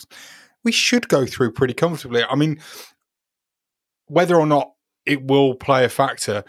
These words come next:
just look at how tired those players were on Tuesday when they played Sweden.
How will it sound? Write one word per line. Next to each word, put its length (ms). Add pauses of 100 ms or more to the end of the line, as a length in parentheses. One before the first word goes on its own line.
(300)
just 240
look 200
at 120
how 160
tired 560
those 220
players 420
were 420 (500)
on 200
Tuesday 400
when 160
they 100
played 460 (1080)
Sweden. 520